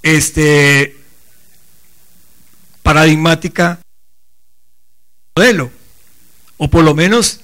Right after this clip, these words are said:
está bien cuestionado, aunque Intel se quedó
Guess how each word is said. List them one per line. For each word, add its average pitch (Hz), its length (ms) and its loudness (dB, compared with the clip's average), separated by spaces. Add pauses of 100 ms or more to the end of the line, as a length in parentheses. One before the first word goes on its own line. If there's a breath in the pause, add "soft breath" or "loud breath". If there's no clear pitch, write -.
(120)
está 151 280 -8
bien 185 260 -2
cuestionado, 156 680 -2 (180)
aunque 156 280 -8
Intel 165 280 -4
se 202 140 -4
quedó 170 460 -2